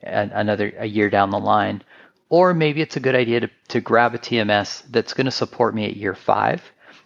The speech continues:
and take that whole discussion topic off the table. But that doesn't mean that you don't change the way you use your T M S in two years,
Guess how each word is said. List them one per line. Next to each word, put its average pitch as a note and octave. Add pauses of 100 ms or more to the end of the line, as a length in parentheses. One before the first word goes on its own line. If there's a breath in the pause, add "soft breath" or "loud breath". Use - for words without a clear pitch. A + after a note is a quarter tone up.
and B2
take D#3+
that E3
whole B2
discussion A2
topic G#2
off G2+
the -
table. G2 (800 loud breath)
But A#2+
that C3
doesn't D#3
mean A2+
that C3
you A2+
don't A2+
change B2+
the A2
way G#2+
you G#2
use G3
your B2
T -
M F#2
S F#2
in F#2+
two G2
years, -